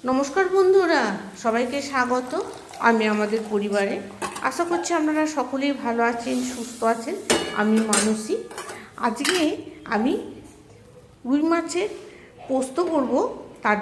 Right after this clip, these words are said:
জন্য আমি বড়মশাইকে বাজারে পাঠালাম। একটা এক কেজির মতো রুই মাছ নিয়ে এসেছে। সেই মাছটাকে দেখুন ভালো করে কেটে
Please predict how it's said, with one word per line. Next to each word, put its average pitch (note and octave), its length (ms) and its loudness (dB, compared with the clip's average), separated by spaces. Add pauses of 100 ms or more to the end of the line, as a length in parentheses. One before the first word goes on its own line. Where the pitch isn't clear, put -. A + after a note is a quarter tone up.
জন্য B3+ 220 0
আমি C#4+ 260 2 (480)
বড়মশাইকে A#3 600 0
বাজারে G#3+ 480 4
পাঠালাম। A#3 400 0 (1600)
একটা E4 240 0 (460)
এক A#3+ 220 0
কেজির C#4+ 260 -2
মতো D#4+ 280 0 (180)
রুই C#4+ 160 4
মাছ B3+ 320 2
নিয়ে G3 380 -2
এসেছে। - 300 -10 (840)
সেই C#4+ 140 -2
মাছটাকে D4 560 0
দেখুন D#4 320 -2 (320)
ভালো A#3 260 0 (120)
করে C4+ 160 0 (160)
কেটে C4+ 300 0